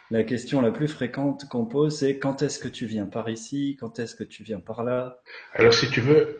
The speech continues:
Speaker 2: euh, oui, d'accord, ouais, ça c'est très bien. Il y a le calendrier à cliquer.
Speaker 1: Oui, voilà, donc je montre, c'est le chemin du cœur point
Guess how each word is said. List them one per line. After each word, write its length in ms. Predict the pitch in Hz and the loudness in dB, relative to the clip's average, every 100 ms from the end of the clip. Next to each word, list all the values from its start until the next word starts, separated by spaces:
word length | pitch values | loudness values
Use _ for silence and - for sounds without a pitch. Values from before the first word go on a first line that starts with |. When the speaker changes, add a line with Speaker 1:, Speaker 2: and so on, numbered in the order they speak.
| - | 0
Speaker 2:
euh, 340 | 101 104 107 104 - 104 | 4 4 2 -2 -6 0
oui, 160 | 110 123 - - | 0 0 -10 -6
d'accord, 340 | 92 - 82 92 | -6 -2 -2 -2
ouais, 80 | |
ça 160 | - - | -4 -6
c'est 180 | - - _ _ - - | -8 -12 _ _ -20 -8
très 140 | 98 | -4
bien. 180 | 92 92 - - - - - - _ _ _ | -2 -4 -8 -18 -20 -20 -20 -20 _ _ _
Il 60 | |
y 20 | 98 | 2
a 20 | |
le 80 | 98 | 2
calendrier 440 | 98 95 87 90 | 2 2 2 4
à 60 | 87 | 2
cliquer. 580 | - 87 104 135 139 - - - - _ _ - | 0 0 4 4 2 -10 -18 -20 -20 _ _ -2
Speaker 1:
Oui, 140 | 120 | 2
voilà, 240 | 113 113 107 | 4 4 4
donc 180 | 107 | 0
je 80 | 104 | 0
montre, 160 | 131 139 | 2 2
c'est 140 | - | 0
le 160 | 120 117 | -2 -2
chemin 340 | - 143 143 | -2 2 4
du 140 | 135 123 | 4 0
cœur 260 | - 117 - | -2 -2 -2
point 240 | 107 | -6